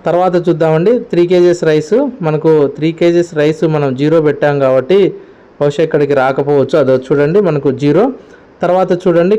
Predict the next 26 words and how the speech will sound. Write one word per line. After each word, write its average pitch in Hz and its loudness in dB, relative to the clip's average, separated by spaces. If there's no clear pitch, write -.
క-, 156 0
ఇంకొకటి 156 0
ప్రీ 170 2
స్కూల్ 175 0
దాలు, 151 2
ప్రీ 170 2
స్కూల్ 185 0
దాలు 175 2
ఇద్దరికి 160 0
అటెండెన్స్ 170 -2
వేసాం 156 0
కాబట్టి 156 0
ఖర్చు 156 -2
అయ్యే-, 156 2
ఖర్చు 160 0
అయి-, 151 2
అయింది. 160 2
మనకు 160 2
త్రీ 156 -2
పాయింట్ 160 -2
టూ 151 0
త్రీ 160 -2
ఫైవ్, 160 2
ఇక్కడ 151 0
త్రీ 160 0
పాయింట్ 170 -2